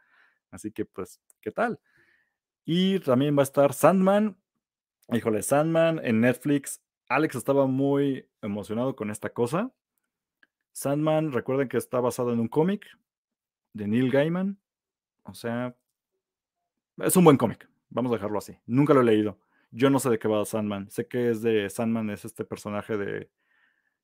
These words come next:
como del folclore gringo, de, es el que te hace soñar, ¿no? Y te pone arenita en los ojos. Pero esta es como una versión más darks, más, más oscura.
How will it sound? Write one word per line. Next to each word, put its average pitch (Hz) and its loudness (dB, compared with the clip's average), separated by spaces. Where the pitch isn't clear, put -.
como 110 -2
del 107 4
folclore 117 4
gringo, 110 0
de, 98 -8
es 104 -8
el 117 -6
que 110 -8
te - -8
hace 107 -6
soñar, 101 -4
¿no? 104 -4
Y 104 -6
te - -12
pone 107 -6
arenita 98 -6
en 98 -4
los 95 -10
ojos. - -8
Pero 113 8
esta 117 2
es - -6
como 123 0
una 117 2
versión 101 -2
más 92 -8
darks, 98 -4
más, 85 -12
más 98 -8
oscura. 98 -6